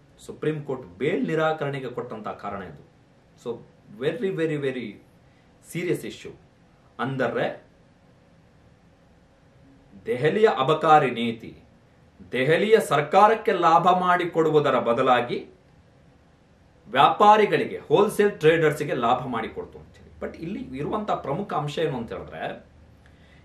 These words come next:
ಎರಡು ಸಾವಿರದ ಇಪ್ಪತ್ತೊಂದು ಇಪ್ಪತ್ತ ಎರಡರ ಅವಧಿಯಲ್ಲಿ ದೆಹಲಿಯಲ್ಲಿ ಹೊಸ ಅಬಕಾರಿ ನೀತಿಯನ್ನ ಆಮ್ ಆದ್ಮಿ ಪಾರ್ಟಿ ಸರ್ಕಾರ ಜಾರಿಗೊಳಿಸಿತು. ಅದರಲ್ಲಿ ಮೂರು ಪ್ರಮುಖ contentions ಇರುವಂತದ್ದು ಏನು ಅಂತ ಹೇಳಿದ್ರೆ, ಒಂದು,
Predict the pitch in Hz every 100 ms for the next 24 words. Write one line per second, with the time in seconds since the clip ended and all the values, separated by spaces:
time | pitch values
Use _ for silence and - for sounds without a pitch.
0 | - 180 233 254 247 247 233 220 170 165
1 | 214 214 185 190 190 151 147 175 175 -
2 | 160 147 160 170 165 147 151 147 127 139
3 | 139 160 170 170 160 151 - - 131 180
4 | 170 151 165 151 143 127 123 101 123 -
5 | - _ _ _ _ _ _ - _ 131
6 | 160 165 151 143 117 117 107 - 104 -
7 | - 104 98 95 107 104 - - _ _
8 | _ _ _ _ _ 160 220 233 151 175
9 | 240 - 160 208 214 - 143 165 175 156
10 | 143 127 123 117 107 101 92 87 95 -
11 | - 147 208 -